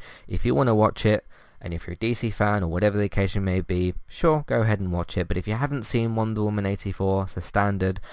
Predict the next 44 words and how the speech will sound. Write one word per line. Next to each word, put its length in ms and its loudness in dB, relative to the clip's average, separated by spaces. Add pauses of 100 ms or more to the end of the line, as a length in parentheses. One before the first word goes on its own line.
(280)
uh, 160 2
spoiler 420 2
warning 380 0
here. 140 0
If 120 -2
you've 140 -6
not 160 -2
seen 180 -2
the 100 -2
film 480 2 (440)
and 140 -2
you 80 -2
care 220 6
about 280 4
seeing 340 -2
it 100 -2
and 100 -6
you 60 -4
wanna 180 -2
go 160 0
and 100 -2
watch 280 -6
it 120 0
and 80 -2
then 140 -2
come 240 -2
back 220 -2
and 80 -2
listen 240 -6
to 100 -8
the 80 -6
spoiler 320 2
section, 480 -4
you're 120 -6
gonna 200 2
wanna 240 0
leave 260 0
now. 220 -4
So 100 -8
go 140 0
in 80 -2
your 80 -4
podcast 480 -2
player, 380 2